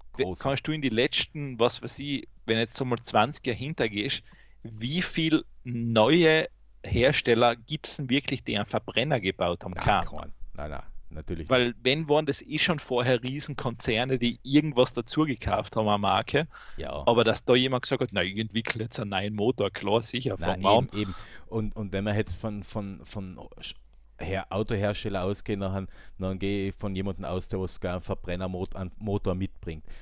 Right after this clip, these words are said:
Speaker 2: Weil
Speaker 1: Ja, richtig.
Speaker 2: Hersteller, d-, sind schon in, in zwanzig, in den letzten zwanzig bis dreißig Jahren einige auf den Markt gekommen, aber es sind die halt so, so kleine, kl-, kleine Buden, die einfach fünf, sechs Supersportwagen ins Jahr bauen.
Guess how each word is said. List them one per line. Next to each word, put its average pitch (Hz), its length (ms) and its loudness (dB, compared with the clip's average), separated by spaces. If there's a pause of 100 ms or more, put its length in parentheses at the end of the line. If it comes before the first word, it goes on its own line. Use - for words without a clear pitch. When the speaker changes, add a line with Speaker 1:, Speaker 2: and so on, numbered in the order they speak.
Speaker 2:
Weil 92 220 -2 (260)
Speaker 1:
Ja, 131 140 8
richtig. 117 160 4
Speaker 2:
Hersteller, 117 640 2
d-, 90 360 -8
sind 107 300 -2
schon 113 180 -2
in, 101 440 -6
in 95 160 -10
zwanzig, 98 520 -6
in 104 100 -8
den 95 120 -2
letzten - 300 -6
zwanzig 95 360 -6
bis - 160 -8
dreißig 92 300 -6
Jahren 85 140 -4
einige 95 240 -2
auf - 100 -6
den 92 80 -6
Markt 87 300 -6
gekommen, 87 160 -6
aber 85 160 -4
es - 100 -6
sind 92 220 -4
die 95 180 -2
halt 101 180 0 (520)
so, - 180 -4
so - 180 -4
kleine, 98 720 0
kl-, 98 240 -6
kleine 101 380 0
Buden, 110 420 -4
die 98 160 0
einfach 98 360 -6
fünf, 113 340 -4
sechs - 420 -4
Supersportwagen 98 960 -4
ins - 240 -10
Jahr 92 220 -4
bauen. 82 380 -4